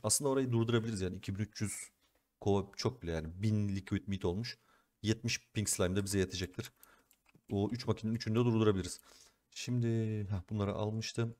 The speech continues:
Hemen bir tane mob crusher yapalım. Ee, mob crusher. Şimdi gold gear'lerim hazırda vardı diye tahmin ediyorum.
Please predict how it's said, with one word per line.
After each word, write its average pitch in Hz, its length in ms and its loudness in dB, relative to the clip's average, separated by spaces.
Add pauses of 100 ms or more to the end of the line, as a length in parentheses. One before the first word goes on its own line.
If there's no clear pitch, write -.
(580)
Hemen 107 260 -4
bir 117 80 -10
tane 107 260 -2 (540)
mob 101 280 -2
crusher 90 300 -4
yapalım. 78 320 -4 (960)
Ee, 120 80 -6 (480)
mob 117 280 -4
crusher. - 500 -6
Şimdi 101 300 -12
gold 127 300 0
gear'lerim 117 340 -2
hazırda 117 340 -2
vardı 98 300 -4
diye 95 140 -2
tahmin 92 220 -4
ediyorum. 127 560 -4